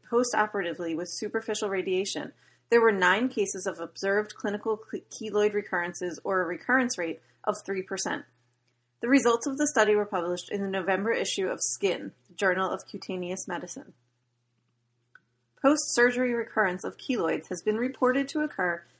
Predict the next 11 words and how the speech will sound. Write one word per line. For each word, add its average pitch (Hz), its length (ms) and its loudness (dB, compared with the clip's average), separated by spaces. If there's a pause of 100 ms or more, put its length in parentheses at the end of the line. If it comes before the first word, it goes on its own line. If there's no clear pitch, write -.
(140)
in 247 60 2
approximately 294 520 6
seventy-one 220 540 2
percent 202 280 -4
of 180 80 -6
cases. - 540 -6 (340)
Therefore, 220 480 4
the 185 140 2
observed 208 540 0
recurrence 226 600 -2
rate 165 300 -2